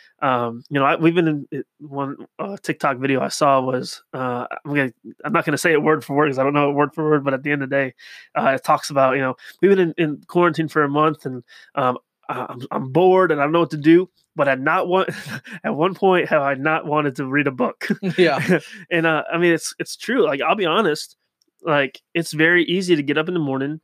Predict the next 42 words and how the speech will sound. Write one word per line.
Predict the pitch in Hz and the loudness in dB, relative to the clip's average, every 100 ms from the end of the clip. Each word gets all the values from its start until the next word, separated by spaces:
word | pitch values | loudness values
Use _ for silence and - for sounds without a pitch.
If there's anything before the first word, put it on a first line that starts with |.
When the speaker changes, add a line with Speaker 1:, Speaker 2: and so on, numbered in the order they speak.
| _ _ - | _ _ -4
Speaker 1:
and | 143 | -2
not | 135 139 | 0 0
open | 147 156 | -2 0
my | 147 | -2
Bible | 143 185 165 143 | 0 0 0 -2
because | 143 151 143 | -2 -2 -2
Speaker 2:
Oh, | |
Speaker 1:
it's | 139 | -2
Speaker 2:
yeah. | 151 | 0
Speaker 1:
like, | 143 135 - _ _ _ _ _ _ | 2 0 -8 _ _ _ _ _ _
I, | - | -2
I, | 165 156 165 170 165 | 2 4 4 2 0
I | |
can | 165 | 2
do | 165 | 2
it | 151 | 2
later. | 135 117 - _ _ _ _ _ _ _ _ - | 0 -4 -12 _ _ _ _ _ _ _ _ -4
Speaker 2:
I | |
got | 151 | 0
Speaker 1:
And | 151 | 2
Speaker 2:
all | |
the | 156 | 2
Speaker 1:
then | |
Speaker 2:
time. | 147 131 117 113 _ _ | 2 -2 -6 -16 _ _
Speaker 1:
I | 170 | 0
got | 190 | 2
Speaker 2:
Yeah. | |
Speaker 1:
all | 185 190 | 2 0
the | |
time. | 202 185 | 0 0
I'm | 139 | 0
gonna | 165 160 | 0 0
be | 160 | 0
sitting | 185 170 | -2 -2
on | |
my | 156 | -4
couch | - 175 - | -2 -4 -4
for | 139 | -4
a | 127 | 0
while. | 120 117 _ | -2 -2 _
Speaker 2:
Yeah. | 113 120 _ - | -14 -14 _ -4
Speaker 1:
Um, | 135 131 123 117 | 0 0 -2 -8